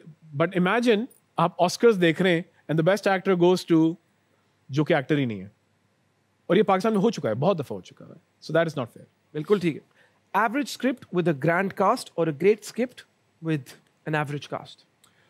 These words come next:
Speaker 1: Uh, no, uh, average script with a grand cast, क्योंकि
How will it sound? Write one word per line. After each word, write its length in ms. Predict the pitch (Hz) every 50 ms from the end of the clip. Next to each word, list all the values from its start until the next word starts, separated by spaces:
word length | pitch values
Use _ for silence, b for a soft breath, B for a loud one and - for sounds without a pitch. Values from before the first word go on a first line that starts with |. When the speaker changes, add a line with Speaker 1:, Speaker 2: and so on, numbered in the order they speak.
| _ _ -
Speaker 1:
Uh, 160 | 135 135 131
no, 60 | 127
uh, 440 | 113 90 - _ _ _ - 110 113 113 - -
average 320 | 147 160 165 160 196 202 - -
script 200 | - 185 180 - -
with 100 | 160 156
a 40 | 120
grand 260 | 135 131 127 120 117 -
cast, 240 | 92 - - - - _ _ _ _ -
क्योंकि 500 | - 160 160 151 175 170 170 175 170 160